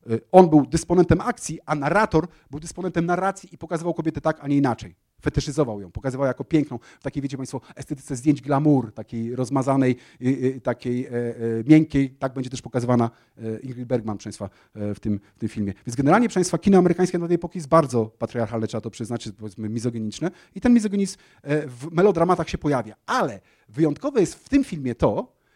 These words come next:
że tutaj to mamy do czynienia z melodramatem męskim. Bo to Rick, proszę państwa, tu jest centrum wydarzeń,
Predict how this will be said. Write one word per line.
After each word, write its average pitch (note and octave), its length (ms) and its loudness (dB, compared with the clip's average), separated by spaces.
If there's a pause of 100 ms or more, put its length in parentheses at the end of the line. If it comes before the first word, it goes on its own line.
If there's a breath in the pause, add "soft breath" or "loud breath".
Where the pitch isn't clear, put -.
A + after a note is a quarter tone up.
(240)
że C#3+ 120 -4
tutaj F#3+ 400 2 (420)
to D#3 100 -4
mamy E3+ 200 0
do F#3+ 80 -6
czynienia G3 220 -2
z E3 60 -4
melodramatem F3 480 2
męskim. G#3+ 500 -2 (1120)
Bo A2+ 100 2
to - 240 2
Rick, B3+ 300 0
proszę - 340 -16
państwa, C3 220 -4
tu C#3 100 -6
jest B2 140 -4
centrum C3 280 -4
wydarzeń, A#2 440 -8